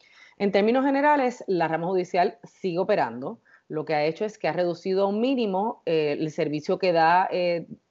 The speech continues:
en persona, el servicio que da en los tribunales. Lo que hemos hecho es que durante la semana,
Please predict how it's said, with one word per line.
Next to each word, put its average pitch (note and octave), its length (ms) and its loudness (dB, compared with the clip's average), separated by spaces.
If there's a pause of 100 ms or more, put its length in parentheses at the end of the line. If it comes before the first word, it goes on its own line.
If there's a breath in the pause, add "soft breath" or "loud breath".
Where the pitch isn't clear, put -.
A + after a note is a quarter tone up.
(280)
en D#3+ 160 -4
persona, D#3+ 460 0
el C3 80 -6
servicio C#3+ 300 -4
que F3 100 -2
da G3 120 2
en G#3+ 80 0
los E3+ 120 -6
tribunales. A#2+ 680 -6 (520 soft breath)
Lo F3 120 2
que E3+ 60 2
hemos F#3+ 160 2
hecho A#3 240 4
es A3 160 2
que - 460 -2
durante E3+ 400 -6
la F#3+ 100 -2
semana, G3 580 -4